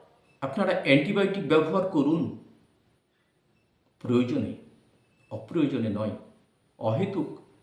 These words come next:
একজন পেশেন্টের কথায় আপনি অ্যান্টিবায়োটিক ব্যবহার করবেন না, এটা আমার বিশেষ অনুরোধ। কারণ অ্যান্টিবায়োটিক আপনিও জানেন, আমিও জানি,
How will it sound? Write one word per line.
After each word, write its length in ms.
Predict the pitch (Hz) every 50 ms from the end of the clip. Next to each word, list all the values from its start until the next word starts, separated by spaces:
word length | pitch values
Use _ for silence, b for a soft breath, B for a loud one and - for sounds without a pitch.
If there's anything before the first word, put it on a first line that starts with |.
| _
একজন 220 | - 135 - 139 131 -
পেশেন্টের 420 | 151 147 - - 196 - - - - -
কথায় 300 | 180 180 - 196 151 147
আপনি 120 | 147 - 160 139
অ্যান্টিবায়োটিক 520 | 127 117 123 127 135 143 139 143 131 123
ব্যবহার 320 | 131 131 123 151 151 147 - -
করবেন 360 | 156 151 151 - 185 147 120 107 117
না, 60 | 113 110 - - - - - - _ _ _ _ _ _ _ _ _ _ _ _ _ _ _ _ _ _ _ _ _ _ _ _ _ -
এটা 180 | 139 113 131
আমার 140 | 127 131 120 110 120
বিশেষ 260 | 113 - - - - - - - 123
অনুরোধ। 360 | 117 123 113 101 92 87 - - - - - _ _ _ _ _ _ _ _ _ _ _ _ _ _ _ _ _ _ _ _ _ _ _ _ - - -
কারণ 180 | 135 135 - - - - -
অ্যান্টিবায়োটিক 640 | 135 131 - 226 233 214 226 208 214 220 214 214 - - - - - - - _ _ _ -
আপনিও 320 | 120 120 - - 180 175 165
জানেন, 280 | 156 170 160 165 165 165 165 - - - - _ _ _ _ _ _ _ _ _ _ _ _ _ _
আমিও 300 | - 120 120 131 135 123
জানি, 260 | 110 110 113 101 98